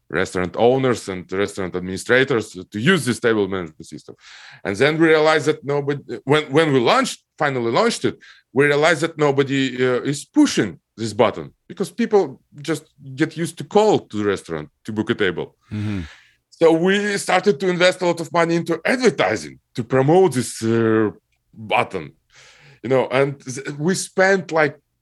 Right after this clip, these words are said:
Speaker 1: ten or eleven months to understand that nobody is pushing this button. And, uh, <laughs> uh, finally, we, I, I realized, "Okay, this is a fail. So we have to close this project."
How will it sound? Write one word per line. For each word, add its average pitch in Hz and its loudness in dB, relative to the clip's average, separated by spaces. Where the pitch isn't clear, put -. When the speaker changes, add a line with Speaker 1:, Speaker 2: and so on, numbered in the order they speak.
Speaker 1:
ten 175 0
or 135 2
eleven 143 2
months 139 -4
to 143 -6
understand 143 0
that 127 0
nobody 131 2
is 113 -6
pushing 110 -4
this 87 -6
button. 80 -4
And, 135 -4
uh, 135 -2
<laughs> 165 -16
uh, 117 0
finally, 156 4
we, 127 0
I, 139 2
I 135 0
realized, 123 2
"Okay, 120 0
this 156 -8
is 123 -6
a 85 -6
fail. 71 -4
So 92 -4
we 104 -4
have 139 0
to 123 -4
close 98 0
this 78 -10
project." 76 -8